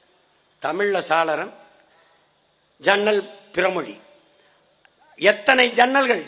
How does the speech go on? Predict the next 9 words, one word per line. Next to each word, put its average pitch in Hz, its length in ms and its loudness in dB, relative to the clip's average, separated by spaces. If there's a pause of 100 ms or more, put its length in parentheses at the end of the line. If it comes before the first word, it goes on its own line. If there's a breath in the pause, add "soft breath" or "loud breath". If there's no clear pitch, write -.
சாளரங்கள், 233 640 2 (1040)
அத்தனை 240 560 6 (100)
ஜன்னல்களாக, 208 540 2 (100)
அத்தனை 240 360 0 (880)
அந்த 170 180 -6 (100)
சாளரங்களாக 175 840 2
உலக 165 240 -4
மொழிகளை 160 380 -8
வைத்துக்கிறோம். 123 480 -18